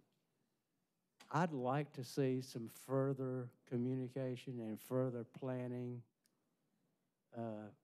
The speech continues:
from, from the designers, uh, uh, the developers. Uh, there's just an awful lot of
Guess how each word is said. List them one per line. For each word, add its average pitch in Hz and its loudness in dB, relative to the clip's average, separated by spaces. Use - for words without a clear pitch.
from, 127 -2
from 120 2
the 120 0
designers, 127 -2
uh, 113 -12
uh, 110 -4
the 127 2
developers. 120 -2
Uh, 113 -6
there's 156 6
just 156 -6
an 127 -4
awful 123 -4
lot 117 -2
of 104 -8